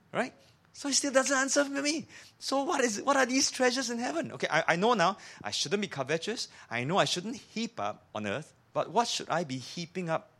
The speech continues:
on the other side? How do I do that? So you need to read on. And so in verse twenty-two to thirty-four, Jesus then talks about the do not worry, which we'll cover next week.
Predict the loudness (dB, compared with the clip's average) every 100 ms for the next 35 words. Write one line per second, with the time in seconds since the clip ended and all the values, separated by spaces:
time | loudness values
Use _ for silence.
0 | _ _ _ _ _ -8 -4 -2 -2 -2
1 | -4 -8 -18 -12 -10 -6 -6 -6 -10 -12
2 | _ _ _ _ _ _ _ _ -8 0
3 | 2 2 2 2 4 4 2 -10 _ _
4 | _ _ _ _ _ -10 0 0 2 0
5 | 2 -2 -2 -2 -2 0 -2 -2 0 2
6 | 2 0 -2 0 -2 2 0 0 0 2
7 | 2 0 -2 0 0 0 0 2 0 -2
8 | -4 -6 -2 -2 -2 -6 -8 -10